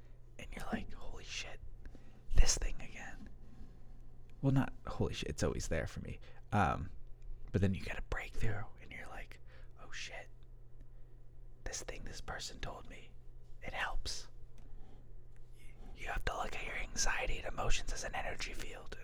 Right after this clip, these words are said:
I'm like, "Oh, shit. That actually kinda makes sense." And you can let go of it easier. Why am I whispering? I feel like there's always a, there's a,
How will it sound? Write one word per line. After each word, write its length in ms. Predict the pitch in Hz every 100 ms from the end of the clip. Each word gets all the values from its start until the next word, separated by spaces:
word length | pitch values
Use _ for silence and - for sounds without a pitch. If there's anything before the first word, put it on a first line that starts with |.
| -
I'm 60 |
like, 160 | - - -
"Oh, 60 |
shit. 440 | - - - - - - - - - - - - - - - -
That 120 | -
actually 240 | - - -
kinda 240 | - -
makes 240 | - - -
sense." 440 | - - - - - - - - - - - -
And 80 | -
you 100 | -
can 160 | - -
let 200 | - -
go 200 | - - -
of 80 |
it 100 | -
easier. 380 | - - - - -
Why 120 | -
am 80 | -
I 100 | -
whispering? 400 | - - - - - - - -
I 60 | 123
feel 160 | -
like 80 | 165
there's 120 | 123
always 280 | - 98 95
a, 60 | 98 - - -
there's 260 | 101 98
a, 280 | 92 82 65